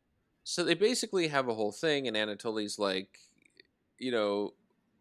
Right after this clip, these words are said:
"I'm doing this because I need to. I've been exiled. Bratva thinks I am weak because of my friendship with you. Well, now I get this money, and we are no longer friends," you know. And,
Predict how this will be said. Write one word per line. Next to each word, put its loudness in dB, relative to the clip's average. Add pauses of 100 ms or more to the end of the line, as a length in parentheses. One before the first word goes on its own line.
(720)
"I'm 0
doing 2
this -2
because -4
I 0
need -4
to. 2
I've 2
been -4
exiled. -2
Bratva 2
thinks -6
I -2
am -2
weak -4
because -6
of -12
my -6
friendship -8
with -16
you. -8
Well, -2 (340)
now 6
I 6
get -4
this -6
money, 0
and -6
we -2
are 2
no -2
longer 0
friends," -4 (560)
you -4
know. -4 (640)
And, -4